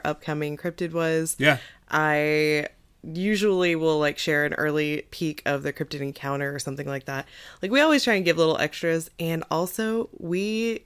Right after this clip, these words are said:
Speaker 1: we like giving presents. We've sent out surprise Patreon little goodies. We've sent out koozies. Um, I've got a super cute golden Nessie stamp,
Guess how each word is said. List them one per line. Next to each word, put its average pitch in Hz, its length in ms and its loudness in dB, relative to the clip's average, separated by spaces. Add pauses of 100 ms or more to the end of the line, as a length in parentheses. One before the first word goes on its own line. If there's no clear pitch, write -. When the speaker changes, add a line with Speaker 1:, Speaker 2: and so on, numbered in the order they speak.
Speaker 1:
we 156 200 -2
like 254 180 0
giving 208 220 -2
presents. 185 360 -4
We've 185 140 0
sent 202 240 0
out 165 180 -2
surprise 147 760 -2 (400)
Patreon 151 680 0
little 160 320 0
goodies. 156 420 0
We've 151 140 -2
sent 156 160 -2
out 147 160 -6
koozies. 202 680 -2 (420)
Um, 147 340 0
I've 151 120 -8
got 156 80 -6
a 160 80 -6
super 170 440 -4
cute - 300 -6
golden 160 500 -2
Nessie 156 720 -4 (400)
stamp, - 760 -4